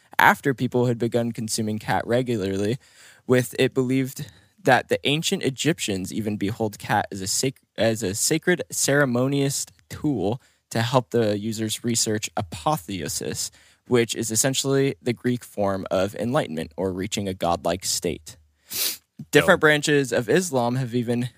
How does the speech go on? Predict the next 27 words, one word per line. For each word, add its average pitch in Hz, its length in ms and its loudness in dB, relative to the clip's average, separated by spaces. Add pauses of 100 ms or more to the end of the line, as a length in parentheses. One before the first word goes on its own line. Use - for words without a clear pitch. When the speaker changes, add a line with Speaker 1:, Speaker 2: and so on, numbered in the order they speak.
(200)
Speaker 1:
used 120 420 -2
cat - 580 -4
as 104 140 -6
a 107 60 -2
way 101 240 0
to 104 420 -2
intensify 107 760 -2
their 104 240 -2 (300)
mystical 127 600 0
experience 117 720 -2
and 117 160 -4
give 110 140 -2
them 110 300 -2
a 113 80 -2
sense 107 300 -2
of 92 200 -2
union 113 540 -2
with 95 280 -4
God. 104 540 0 (840)
The 165 140 6
more 180 260 6
modern 190 360 6
writings 151 600 4
came 143 300 0
from 135 160 -4
the 127 100 2
late 135 240 0